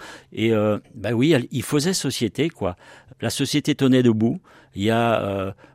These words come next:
bon, beaucoup de sourires dans le film, je pense que vous l'avez constaté, et c'est aussi ça que je voulais montrer, ne pas tomber dans un misérabilisme qui est très facile à, à faire, hein. Yad m'a fait des, des, des plans dans une morgue où les enfants, euh, étaient, non,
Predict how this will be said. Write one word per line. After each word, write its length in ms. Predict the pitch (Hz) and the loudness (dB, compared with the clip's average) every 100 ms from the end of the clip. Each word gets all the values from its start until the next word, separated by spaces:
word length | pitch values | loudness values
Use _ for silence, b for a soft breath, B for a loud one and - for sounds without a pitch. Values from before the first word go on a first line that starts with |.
| - | -18
bon, 240 | 110 107 | -6 -2
beaucoup 280 | 113 120 185 | 0 0 0
de 60 | 170 | -2
sourires 420 | - 131 151 185 | 0 2 4 4
dans 140 | 143 | 2
le 100 | 117 | 2
film, 520 | 107 - 113 101 98 95 | 0 -2 -2 -2 -4 -8
je 40 | |
pense 280 | 120 110 - | -6 -8 -6
que 60 | |
vous 40 | 110 | -2
l'avez 160 | 104 | -2
constaté, 720 | 98 104 - 98 - 147 175 104 | -2 -8 -6 -8 -6 -4 -2 -2
et 40 | |
c'est 180 | - 127 | -2 0
aussi 280 | 135 - 151 | 0 0 -4
ça 280 | - 143 | 0 -2
que 160 | 143 113 | 0 -4
je 80 | 90 | -2
voulais 180 | 107 107 | -2 0
montrer, 460 | 107 - 110 107 B B - | -2 -2 -4 -4 B B -6
ne 80 | 110 | 0
pas 380 | 139 139 127 | 2 2 0
tomber 320 | 117 123 127 123 | -2 0 2 2
dans 340 | 113 107 104 | 0 0 -2
un 180 | 107 104 | -2 0
misérabilisme 920 | 113 104 113 107 107 110 113 123 - - | 0 0 -2 -2 0 0 2 0 -6 -6
qui 140 | 110 | -4
est 80 | 98 | -4
très 140 | - 113 | -4 -6
facile 360 | 104 - 113 | -4 -4 -2
à, 320 | 92 90 90 - | -2 -2 -4 -6
à 120 | 104 | -6
faire, 340 | - 139 135 | -2 0 2
hein. 140 | 110 117 B B - | 0 -2 B B -6
Yad 260 | 101 117 | 0 2
m'a 140 | 107 98 | 2 -2
fait 180 | - 101 | -2 -2
des, 220 | 98 95 | -2 -2
des, 200 | 95 92 | -2 -2
des 160 | 95 | -4
plans 300 | 87 120 120 | -4 -2 -2
dans 160 | 110 92 | -2 -4
une 180 | 90 104 | -4 0
morgue 380 | 113 131 127 101 | 2 2 0 -4
où 160 | 95 | -6
les 240 | 92 98 101 | -4 -2 -4
enfants, 420 | 95 113 110 98 | -4 -4 -2 -2
euh, 100 | 92 | -4
étaient, 360 | 92 113 101 | -6 -6 -4
non, 240 | 101 117 | -4 -4